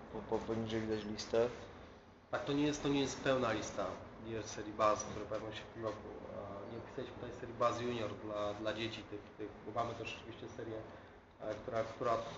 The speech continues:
Speaker 2: kierowana jest do dzieciaków w wieku trzy do sześciu lat i ich rodziców, żeby rodzice oczywiście mieli świadomość także, że, że czy, czy mogli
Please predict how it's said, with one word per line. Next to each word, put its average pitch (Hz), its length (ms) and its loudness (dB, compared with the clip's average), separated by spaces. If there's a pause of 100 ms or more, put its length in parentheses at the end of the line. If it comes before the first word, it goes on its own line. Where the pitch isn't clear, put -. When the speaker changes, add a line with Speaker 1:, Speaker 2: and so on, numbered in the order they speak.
(200)
Speaker 2:
kierowana 120 440 6
jest 110 160 2
do 117 100 0
dzieciaków 113 460 2
w - 20 -10
wieku 113 220 -4 (560)
trzy - 200 2
do 117 100 0
sześciu - 380 2
lat 113 280 6
i 131 120 2
ich 135 160 0
rodziców, 117 440 2 (180)
żeby 104 200 -4
rodzice 107 500 -2
oczywiście 110 320 -2
mieli 110 180 -4
świadomość 110 420 -4
także, 110 300 -2
że, 104 260 -2
że 104 180 -6
czy, - 80 -6 (180)
czy 131 100 -4
mogli 139 220 4